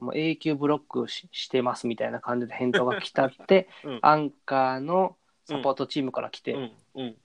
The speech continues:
Speaker 1: 「え？」みたいになって、
Speaker 2: うん。
Speaker 1: 「で、どうすればいいですか？」みたいな言ったら、「あ、
Speaker 2: うん。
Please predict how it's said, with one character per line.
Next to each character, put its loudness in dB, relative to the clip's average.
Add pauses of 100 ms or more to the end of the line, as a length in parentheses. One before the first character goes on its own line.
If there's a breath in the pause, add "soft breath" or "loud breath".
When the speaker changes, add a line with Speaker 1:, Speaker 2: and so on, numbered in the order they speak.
(140)
Speaker 1:
「え？」 4 (320)
み -4
た 0
い -2
に -6
な -12
っ -18
て、 0 (120)
Speaker 2:
う -2
ん。 -6 (220)
Speaker 1:
「で、 -2
ど 6
う 2
す -6
れ 4
ば 0
い 2
い 0
で -6
す -18
か？」 -2
み -6
た -4
い -4
な -6
言 -8
っ -20
た -4
ら、 0
「あ、 0
Speaker 2:
う -6
ん。 -6